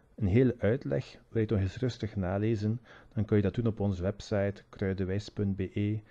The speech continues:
slash munt als geneeskrachtig kruid.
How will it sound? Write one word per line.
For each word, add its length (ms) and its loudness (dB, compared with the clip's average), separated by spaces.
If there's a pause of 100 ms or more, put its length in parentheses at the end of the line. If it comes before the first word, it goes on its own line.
(320)
slash 360 -6
munt 260 0
als 220 -6
geneeskrachtig 840 -10
kruid. 520 -6